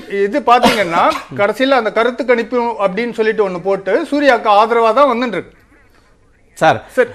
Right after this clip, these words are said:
Speaker 1: இ-, இருங்க, இருங்க.
Speaker 2: Twitter-ல போல் நடத்துறாங்க.
Speaker 1: சரிங்க.
Speaker 2: இப்ப இருங்க, இப்ப ஒரு ஹி-,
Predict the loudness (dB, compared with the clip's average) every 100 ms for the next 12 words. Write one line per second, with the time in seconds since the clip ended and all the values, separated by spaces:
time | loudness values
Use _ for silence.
0 | -4 -4 0 0 4 4 6 6 8 8
1 | 6 8 8 8 6 6 6 6 6 4
2 | 2 0 -4 -2 4 6 8 6 4 4
3 | 0 0 2 4 4 2 0 0 -2